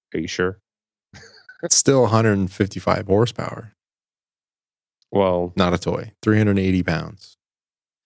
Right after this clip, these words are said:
Speaker 2: So my,
Speaker 1: Sure.
Speaker 2: my interest in this bike is purely for the track. Just a lighter bike, you know, still plenty powerful. I just, I don't,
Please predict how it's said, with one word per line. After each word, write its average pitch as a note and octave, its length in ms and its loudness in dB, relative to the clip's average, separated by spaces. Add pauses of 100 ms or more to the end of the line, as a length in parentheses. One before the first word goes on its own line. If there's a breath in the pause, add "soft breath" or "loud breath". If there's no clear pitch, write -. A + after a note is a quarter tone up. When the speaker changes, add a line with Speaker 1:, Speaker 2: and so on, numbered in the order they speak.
Speaker 2:
So A#2+ 200 2
my, A#2 280 4
Speaker 1:
Sure. C3+ 100 -2 (180)
Speaker 2:
my D3 220 4
interest A2+ 300 2
in G#2 80 4
this F#2 140 4
bike F2+ 340 0
is E2 140 -2
purely G2+ 440 2
for - 160 -10
the F#2 80 -8
track. - 380 -4 (880)
Just G2 340 2 (440)
a F2+ 80 2
lighter G2 360 4
bike, F#2 560 -2 (580)
you F#2+ 60 0
know, D#2+ 160 -4
still G#2+ 300 2
plenty G2 300 2
powerful. F2 680 0 (1400)
I G2+ 80 2
just, F#2+ 200 0
I F#2 120 2
don't, F#2 160 0